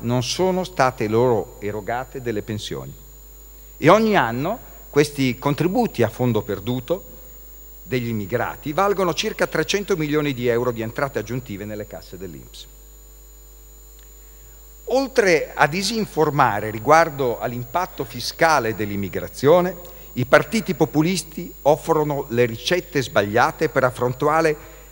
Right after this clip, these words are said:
eventuali forme di welfare shopping, di turismo sociale.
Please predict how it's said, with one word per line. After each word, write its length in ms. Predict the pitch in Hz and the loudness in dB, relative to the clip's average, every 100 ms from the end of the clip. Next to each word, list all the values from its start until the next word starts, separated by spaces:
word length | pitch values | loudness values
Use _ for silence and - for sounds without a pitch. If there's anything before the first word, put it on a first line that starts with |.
| - | -6
eventuali 680 | - 139 147 147 208 196 101 | 2 6 6 8 8 8 6
forme 800 | 87 - 156 151 143 123 - - 107 | 0 6 6 6 4 0 -4 -16 -8
di 260 | 127 135 - | -6 -6 -2
welfare 440 | 123 135 - 120 | 2 2 0 -8
shopping, 440 | - 143 - 87 - 95 | -2 -2 -2 -10 -16 -14
di 120 | 104 | -8
turismo 600 | 135 135 135 123 101 - - - - - - - - | -4 -4 -2 0 -2 -4 -16 -20 -20 -20 -20 -20 -18
sociale. 500 | - 117 110 71 64 | -6 -4 -4 -6 -8